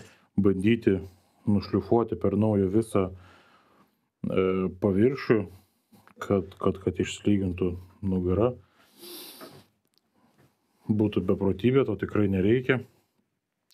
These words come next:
Šaltiniuose, kur ieškojau, e, tai žmonės kalba, kad visiškai puikiai užtenka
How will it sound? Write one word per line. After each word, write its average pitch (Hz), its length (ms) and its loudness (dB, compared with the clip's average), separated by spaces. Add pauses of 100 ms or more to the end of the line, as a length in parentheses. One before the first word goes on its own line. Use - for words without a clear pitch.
(320)
Šaltiniuose, 117 600 0
kur 101 220 -2
ieškojau, 113 520 2 (1400)
e, 101 120 2 (240)
tai 101 160 2 (640)
žmonės 101 460 0
kalba, 98 420 0
kad 92 300 -4 (1120)
visiškai - 420 -6
puikiai 95 400 0
užtenka 98 600 -2